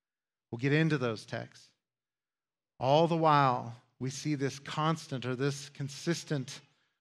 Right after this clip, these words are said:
flow of God reigning with his creation and ruling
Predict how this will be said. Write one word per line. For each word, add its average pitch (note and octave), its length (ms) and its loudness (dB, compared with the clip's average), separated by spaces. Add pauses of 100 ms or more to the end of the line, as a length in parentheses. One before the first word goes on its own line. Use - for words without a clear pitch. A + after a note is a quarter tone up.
(120)
flow D3+ 480 4
of A#2+ 220 -6
God D#3 560 6
reigning E3 580 0
with D3 200 0
his - 220 -4
creation C#3 680 -2 (1000)
and B2 240 -4
ruling B2 440 -2